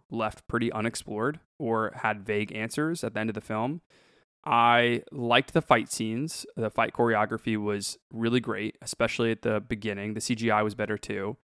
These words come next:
There's also this, like, parallel edited fight sequence that's happening in the first act during a U N meeting,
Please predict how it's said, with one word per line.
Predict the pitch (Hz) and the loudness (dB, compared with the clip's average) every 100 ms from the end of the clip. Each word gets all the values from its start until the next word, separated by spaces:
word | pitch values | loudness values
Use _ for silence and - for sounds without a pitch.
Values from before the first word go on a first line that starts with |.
| _ _ _ 135 | _ _ _ 8
There's | 139 - - | 8 6 2
also | 127 151 180 | 4 6 4
this, | 139 - | 2 0
like, | 107 - - _ _ _ _ - | -2 -4 -14 _ _ _ _ -14
parallel | - 127 123 120 117 117 - | 0 4 6 8 8 6 4
edited | 110 117 113 110 | 2 2 2 0
fight | - 107 110 | -2 -2 -2
sequence | - 123 135 135 | -2 -2 0 0
that's | 110 | -2
happening | - 113 - 123 | 0 0 0 -2
in | 110 | -2
the | |
first | - 120 117 117 | -2 -2 0 0
act | 107 143 - | 0 -2 -2
during | 117 110 | -2 -2
a | |
U | 104 110 104 | -2 -2 0
N | 113 | 0
meeting, | 127 135 156 170 | 0 0 0 -2